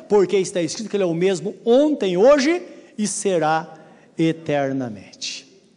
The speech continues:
É isso que Deus quer, esta vida que Deus quer que tenhamos, uma vida simples,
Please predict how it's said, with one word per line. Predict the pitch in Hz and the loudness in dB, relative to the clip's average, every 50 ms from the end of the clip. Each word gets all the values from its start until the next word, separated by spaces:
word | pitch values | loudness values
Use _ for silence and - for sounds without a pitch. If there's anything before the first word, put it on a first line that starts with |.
| _ _ _ - | _ _ _ 0
É | 240 294 | 2 2
isso | 311 - | 2 0
que | - - | -4 -2
Deus | 311 302 269 285 | -2 -2 -2 -2
quer, | - 302 311 320 302 208 - - - - - - _ _ _ - | -4 -4 -4 -4 -4 -8 -8 -10 -18 -20 -20 -20 _ _ _ -2
esta | 302 302 285 - 311 269 | -2 0 0 -2 -2 0
vida | 262 349 339 302 | 0 0 0 -2
que | 202 | -4
Deus | 190 220 196 - | -4 -4 -4 -2
quer | 247 226 214 | -2 -6 -6
que | 220 | -4
tenhamos, | - 208 220 247 240 208 - - - - - | -6 -4 -4 -4 -4 -6 -10 -12 -14 -8 -2
uma | 294 320 311 | 2 2 2
vida | 277 320 311 330 302 | 2 2 0 0 -2
simples, | - - - - 311 330 370 392 381 - 381 392 415 415 381 - - - - - - | -2 -2 -4 -2 0 0 0 0 0 2 2 4 4 2 0 -4 -6 -6 -10 -14 -20